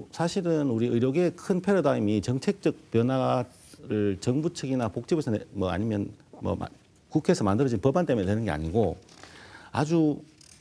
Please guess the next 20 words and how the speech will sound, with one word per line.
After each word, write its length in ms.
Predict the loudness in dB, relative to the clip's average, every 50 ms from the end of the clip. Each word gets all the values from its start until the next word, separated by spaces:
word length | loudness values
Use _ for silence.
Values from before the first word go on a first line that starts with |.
| -18 -10
한 300 | -4 0 2 2 2 0
판단이나 640 | -2 -2 0 0 2 2 2 2 2 2 2 2 2
이런 360 | 2 2 2 0 0 -2 -4 -8 -12 -8 -4
법-, 120 | -4 -4 -4 -6 -20 -20 -20 -20 -20 -12
사법적인 560 | -4 0 2 2 2 2 2 0 0 0 0
판단에서 560 | 0 0 0 0 2 2 2 2 0 0 -4 -6
확 280 | -4 -4 -6 -6 -4 -2
바뀌는 360 | -2 0 2 2 4 4 4
경우가 180 | 4 2 2 0
있는데, 440 | -2 -2 -4 -2 -2 -2 -2 -2 -4 -10 -18 -20 -20 -20 -20 -20 -20 -20 -16 _ -4
우리 140 | -4 -4 -4 -6 -14 -20 -8 -2
천구백구십칠 600 | 0 2 2 2 2 0 -2 -4 -2 0 0 2
년에 320 | 2 2 2 2 2 0
보라매 400 | 0 0 0 2 2 2 2 0
사건이라고 560 | -2 -4 -6 -8 -4 -4 -2 -2 -2 -2 -4 -4
있었습니다. 500 | -6 -8 -10 -10 -10 -8 -6 -4 -2 0
뇌출혈 600 | 0 0 -2 -2 -4 -4 -2 0 0 0 -2 -4
환자였는데, 760 | -4 -4 -4 -2 -2 -2 -2 -4 -4 -2 -2 -2 -2 -2 -6 -12 -20 -20 -20 -20 -20 -20 -20 _
부인이 640 | -2 0 2 2 4 4 4 4 2 2 -2 -4 -10 -18 -20 _ _ _ _ _ -20 _
환자를 540 | -6 -2 0 2 2 2 2 2 0 -2